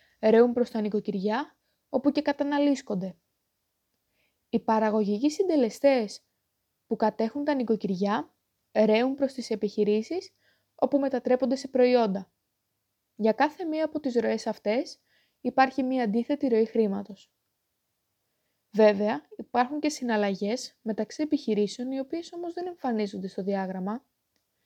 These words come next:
Το κράτος εμφανίζεται να δημιουργεί ροές και με τις επιχειρήσεις και με τα νοικοκυριά, προς τα οποία προσφέρει υπηρεσίες και υλικά αγαθά και από τα οποία εισπράττει χρηματικά ποσά.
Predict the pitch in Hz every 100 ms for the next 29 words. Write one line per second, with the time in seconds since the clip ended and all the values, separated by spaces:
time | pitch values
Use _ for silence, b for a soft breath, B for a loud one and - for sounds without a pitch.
0 | _ _ _ _ - 220 226 220 269 285
1 | 262 220 208 233 262 262 220 202 202 196
2 | 226 254 208 202 269 - _ _ _ _
3 | 339 330 262 233 214 196 202 208 208 247
4 | 302 302 349 339 269 220 208 202 202 190
5 | 202 247 _ _ _ _ 320 302 302 262
6 | 269 285 277 - 233 240 240 220 214 -
7 | 226 - 220 208 202 220 214 196 185 208
8 | 262 - _ _ _ _ _ _ _ _
9 | 359 349 320 277 233 214 269 269 - 226
10 | 220 240 240 233 220 233 208 202 233 220
11 | 202